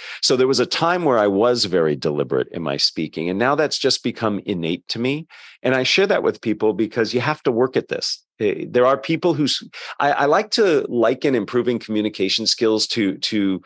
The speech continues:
climbing a mountain. We all start at different places on the mountain, but we're all working in the same direction. And, and so some of you, uh, some of your listeners listening in who, who struggle to communicate might be farther away from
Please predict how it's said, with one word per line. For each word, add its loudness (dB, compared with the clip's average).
climbing 0
a 2
mountain. -4
We 2
all 4
start 2
at -2
different 0
places 0
on -2
the -4
mountain, -4
but 0
we're 4
all 4
working 0
in 0
the -2
same -2
direction. -4
And, -2
and -4
so 2
some 0
of 0
you, -2
uh, 2
some 2
of 0
your 2
listeners 0
listening 0
in 0
who, 0
who 0
struggle 2
to 2
communicate -2
might 0
be 2
farther 0
away 2
from -2